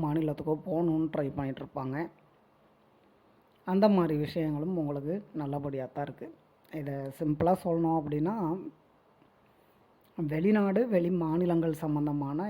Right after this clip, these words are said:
எல்லா விஷயங்களும் உங்களுக்கு சாதகமா தான் இருக்கு பொது பலன்கள்ல. அதுக்கு அடுத்தபடியா சொல்லணும் அப்படின்னா, ஆன்மீகம் சம்பந்தமா சொல்லலாம்.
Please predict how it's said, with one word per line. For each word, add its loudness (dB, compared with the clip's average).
எல்லா -2
விஷயங்களும் -4
உங்களுக்கு -4
சாதகமா -6
தான் -10
இருக்கு -8
பொது 2
பலன்கள்ல. -4
அதுக்கு 2
அடுத்தபடியா 4
சொல்லணும் 0
அப்படின்னா, -2
ஆன்மீகம் 4
சம்பந்தமா -6
சொல்லலாம். -10